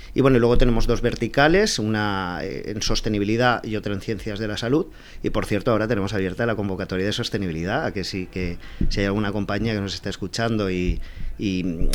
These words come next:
tiene un, su propuesta de valor más muy enfocada al, al cambio climático, ¿no? A reducir la huella de carbono, a la transición energética,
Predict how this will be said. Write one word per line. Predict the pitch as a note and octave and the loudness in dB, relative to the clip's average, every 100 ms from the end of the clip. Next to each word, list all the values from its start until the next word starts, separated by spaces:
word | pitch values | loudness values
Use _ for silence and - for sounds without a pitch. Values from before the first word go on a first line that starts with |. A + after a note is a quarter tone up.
| - | 0
tiene | A#2+ A2 | 0 2
un, | G#2 F#2+ | 0 -2
su | - A#2+ | -2 0
propuesta | G#2 A#2 - | 2 2 2
de | G2+ | 2
valor | G2 A#2 A2+ | 4 4 4
más | G#2 | 4
muy | G2+ - | 4 4
enfocada | F#2+ G#2 B2+ C3+ G2+ | 4 0 2 4 4
al, | F2 F2+ - - - - | 2 -2 0 0 0 -2
al | F#2+ - | -4 -2
cambio | F#2+ G2+ F#2 | 0 0 0
climático, | - F2+ A#2+ B2+ A#2 | -2 0 0 0 -2
¿no? | A2 C#3 | 0 2
A | A2+ G2 F#2 | 4 2 0
reducir | G2+ F#2+ G2 A#2+ G#2+ | -2 -4 -2 0 2
la | G2 | 2
huella | G2+ G2 | 2 0
de | G2 | -2
carbono, | F#2 G2 G#2 A2+ G#2+ G#2+ | -2 -4 0 0 2 0
a | G#2+ | -2
la | |
transición | G2 G2 G#2+ G2 G2+ | -2 -4 -2 0 0
energética, | G2+ G#2 - A#2+ B2+ D#3 E3+ | 0 -2 -2 -2 2 4 2